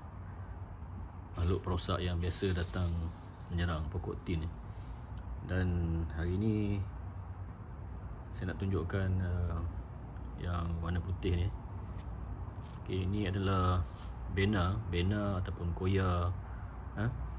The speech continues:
Dan sebenarnya saya ada buat video mengenai, uh, makhluk ni. Uh,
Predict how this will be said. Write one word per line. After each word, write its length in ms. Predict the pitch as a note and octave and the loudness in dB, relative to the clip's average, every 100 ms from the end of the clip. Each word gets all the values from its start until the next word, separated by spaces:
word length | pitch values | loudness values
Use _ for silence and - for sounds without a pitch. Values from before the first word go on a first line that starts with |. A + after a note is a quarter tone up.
| - - - - | -6 -8 -6 0
Dan 400 | G2 G2 G2 F#2+ | 2 4 2 2
sebenarnya 320 | A2 A2+ A#2 | 2 4 4
saya 160 | A2+ G#2+ | 4 4
ada 60 | |
buat 240 | G2+ G#2+ - - | 4 0 0 0
video 560 | G2+ G#2+ A#2 G2+ G2 F#2 - - - - - - | 0 6 6 6 4 2 -2 -8 -10 -10 -10 -4
mengenai, 640 | G2 G2 G2+ G#2 G2+ F#2+ F#2 F2+ - - - - - - - - - - - - - - - | 0 2 4 4 4 4 4 0 -4 -8 -8 -8 -8 -10 -8 -8 -8 -8 -8 -8 -8 -8 -6
uh, 680 | G2 F2+ F2 F2 E2+ F2 E2+ E2+ | -2 2 2 2 2 0 0 2
makhluk 320 | F2+ G2+ F#2+ | 6 6 6
ni. 160 | G2 C#3 - - - - - - | 4 2 0 -8 -8 -8 -8 -4
Uh, 480 | F#2+ F2+ E2+ E2 | 0 2 2 0